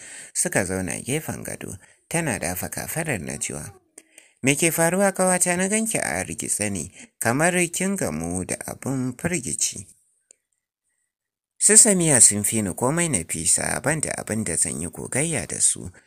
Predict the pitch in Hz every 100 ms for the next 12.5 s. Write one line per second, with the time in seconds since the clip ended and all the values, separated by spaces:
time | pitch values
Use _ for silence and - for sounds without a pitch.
0 | _ _ 120 147 180 175 156 165 135 104
1 | 90 92 95 - - 82 90 - - 69
2 | 101 123 113 98 98 - - 139 151 139
3 | 113 - - - - - 180 214 208 220
4 | 208 139 - 104 107 104 65 - 71 -
5 | 131 143 135 123 76 92 - _ - 113
6 | 117 143 165 202 180 104 - 76 - -
7 | 135 151 - - 95 165 170 87 - -
8 | 62 55 62 67 50 - - - - 123
9 | 131 - 117 131 175 175 110 76 92 76
10 | 71 - 50 50 - - 131 185 120 80
11 | 69 71 82 90 76 - - 113 131 165
12 | 190 180 180 175